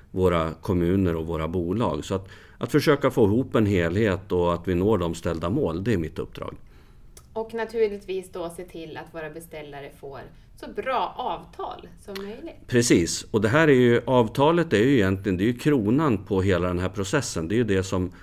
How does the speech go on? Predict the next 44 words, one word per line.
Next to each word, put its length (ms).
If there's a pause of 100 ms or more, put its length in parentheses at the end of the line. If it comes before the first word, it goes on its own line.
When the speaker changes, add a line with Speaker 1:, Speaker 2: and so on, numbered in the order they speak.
(240)
Speaker 1:
som 300
vi 100
sen 280
ska 200
följa 640
under 340
en 200
lång 380
leveransperiod, 1000 (500)
eh, 260
och 200
som 180
vi 300
ömsesidigt 800
ska 140
känna 280
oss 140
trygga 400
i 80
och 120
tycka 260
är 60
bra. 340 (120)
Så 160
att 280
det 60
här 120
är 40
en 100
jätte-, 640
jätteviktig 720
del 200
utav 360 (340)
själva 280
processen. 540 (600)
Speaker 2:
Men 120
hur 100
kan 340
det 100
då 260
se 380
ut? 220 (800)
Om 160
man 220